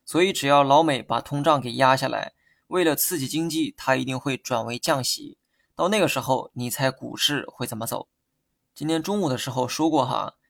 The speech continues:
对于仓位还有富裕的人来说，老美加息不一定就是坏事儿。把仓位利用好，争取和老美加息周期保持一致。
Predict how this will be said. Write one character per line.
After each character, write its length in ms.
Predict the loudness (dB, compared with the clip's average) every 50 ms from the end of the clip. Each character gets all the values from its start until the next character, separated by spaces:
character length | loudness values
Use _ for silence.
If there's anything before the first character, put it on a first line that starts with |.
| _ _ _
对 140 | 0 2 2
于 100 | 2 2
仓 300 | 0 2 2 2 2 4
位 200 | 0 0 -2 -4
还 180 | -4 0 2
有 120 | 2 2 0
富 320 | -2 -4 0 2 2 2
裕 60 | 2
的 100 | 0 -2
人 100 | -2 -2
来 140 | -2 -2 -2
说， 400 | -2 -4 -4 -4 -4 -4 -6 _ _ _ _ _ _
老 220 | 2 6 6 6 6
美 160 | 4 0 -2
加 260 | -2 0 0 2 2
息 300 | 0 0 0 0 -2 -2
不 220 | -2 -4 -2 0 0
一 100 | 0 0
定 160 | -2 -4 -4
就 100 | -4 -6
是 80 | -6
坏 240 | -6 0 0 0 0
事 140 | 0 -2 -4
儿。 220 | -4 -4 -6 -12 _ _ _ _ _ _ _ -2
把 220 | 2 4 4 4
仓 260 | 2 2 0 0 0
位 200 | 2 0 -2 -2
利 100 | -2 0
用 180 | 0 0 0 -2
好， 300 | -2 -4 -4 -4 -4 -10 -8
争 240 | -6 -6 -4 -4 -6
取 160 | -6 -6 -6
和 180 | -6 -4 -4 -2
老 240 | 0 2 2 2
美 160 | 0 -2 -6 -6
加 260 | -4 -2 -2 -2 -2
息 160 | -2 -6 -6
周 200 | -4 -4 -4 -2
期 280 | -2 -2 0 0 -2 -2
保 240 | -2 -6 -10 -8
持 160 | -8 -6 -6 -6
一 120 | -6 -6
致。 340 | -6 -4 -4 -4 -6 -8